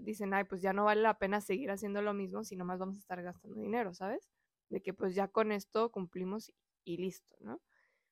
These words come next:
Supongo que solo ciertas series, justo como veníamos diciendo, de que las más populares, las que generan más hype, son las que sí pueden seguir teniendo, eh, más temporadas, no lo sé.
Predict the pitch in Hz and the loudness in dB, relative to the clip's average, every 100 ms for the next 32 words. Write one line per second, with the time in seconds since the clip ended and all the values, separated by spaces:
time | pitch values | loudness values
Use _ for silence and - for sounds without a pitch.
0 | _ _ - 196 208 208 214 208 190 220 | _ _ -6 4 4 6 4 4 8 10
1 | 208 226 - 233 220 233 233 220 220 214 | 10 10 8 6 8 2 6 4 4 -2
2 | - 185 180 175 170 165 - 185 180 180 | -6 -8 -6 -4 -4 -4 -4 0 2 2
3 | 185 185 180 180 - 175 175 185 208 208 | 2 -4 -6 -8 -4 -4 -2 2 6 6
4 | 214 - 233 226 202 196 190 185 - 190 | 4 -2 0 4 6 6 2 -8 -12 -2
5 | 185 185 190 196 196 196 - _ - - | 4 6 6 2 2 0 -8 _ -6 0
6 | 226 311 - _ _ _ _ 202 196 190 | 0 0 -14 _ _ _ _ -4 -2 -2
7 | - 185 - 196 185 180 185 180 175 170 | -4 -14 -8 -4 -2 -2 -6 -6 -8 -6
8 | 170 170 _ - 180 175 165 160 160 190 | -6 -10 _ -10 -8 -6 -8 -10 -12 -18
9 | _ _ _ _ _ _ _ _ - 208 | _ _ _ _ _ _ _ _ -8 -4
10 | 185 - 220 - - - 185 - 240 233 | -4 -6 -4 0 0 -2 -8 -12 -8 -6
11 | 214 - | -8 -14